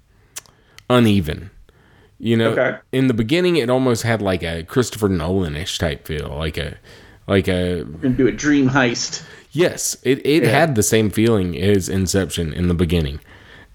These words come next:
Speaker 1: and then it just, as the film went, like, the last third of the film is just jacked up. <laughs> Like,
Speaker 2: Yeah.
Speaker 1: by the time you get there, it's just extreme violence and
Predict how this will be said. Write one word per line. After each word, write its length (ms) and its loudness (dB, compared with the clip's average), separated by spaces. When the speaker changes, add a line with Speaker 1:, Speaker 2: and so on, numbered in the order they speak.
Speaker 1:
and 300 2
then 360 2
it 280 0
just, 340 -4
as 240 2
the 80 2
film 420 2
went, 440 0
like, 380 -2
the 160 0
last 600 0
third 280 4
of 160 -4
the 100 -4
film 420 -2
is 180 -4
just 260 -2
jacked 440 2
up. 280 -2
<laughs> 40 6
Like, 200 0
Speaker 2:
Yeah. 400 4
Speaker 1:
by 120 4
the 80 6
time 260 0
you 80 0
get 160 2
there, 160 4
it's 180 -2
just 200 -6
extreme 760 2
violence 600 -4
and 240 0